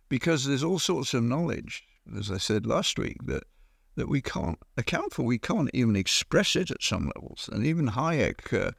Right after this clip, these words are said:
uh, um, Maggie Thatcher's and, and Ronald Reagan's favourite economist in one of his not-so-famous books, the one he's still not read, but the one that got to Thatcher and Reagan was The Road to Serfdom. But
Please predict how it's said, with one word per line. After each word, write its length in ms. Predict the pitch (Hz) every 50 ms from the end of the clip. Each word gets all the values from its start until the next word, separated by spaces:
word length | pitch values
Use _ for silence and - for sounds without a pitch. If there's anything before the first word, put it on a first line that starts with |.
| _ _ _ _ _ _ - - _ _ _ - -
uh, 240 | - - 123 117 117 - - - - _ - - -
um, 580 | - 113 107 104 101 95 95 95 92 104 113
Maggie 240 | 110 110 110 104 104
Thatcher's 460 | 95 - 113 110 - - 107 90 92
and, 320 | 104 85 85 82 82 - - _
and 360 | - 107 92 90 98 92 - -
Ronald 360 | - 110 107 107 95 95 95
Reagan's 440 | 101 107 123 113 104 98 92 92 -
favourite 540 | - - 101 101 101 98 92 - - 107 -
economist 600 | - - 131 165 165 311 - 90 87 90 - -
in 120 | 107 101 -
one 120 | - -
of 60 | -
his 360 | 78 - 104 - - - - - _
not-so-famous 680 | - - 110 95 - - - - - - - - - - -
books, 340 | - - - - - - -
the 80 | 101
one 280 | 98 - - 87 90 - _ _ _ _ _ _ _ _ _ _ _ _ _ _ _ _ _ _ -
he's 120 | - 101
still 260 | - - - 139 117 101
not 200 | 87 78 - -
read, 320 | 113 117 107 90 80 80
but 140 | 87 87 -
the 80 | -
one 160 | 92 90 87 87
that 160 | 90 87 82
got 160 | 90 80 -
to 120 | - - 95
Thatcher 580 | - - 110 92 - - - - - - - - -
and 200 | - - - 92
Reagan 320 | 98 104 104 104 90 85
was 400 | - - - - - - - - -
The 100 | - 107
Road 220 | 95 95 92 90
to 80 | - -
Serfdom. 600 | - - 107 110 127 - - - - - - - - _ _ _ _ _ _ _ _
But 200 | - - 151 -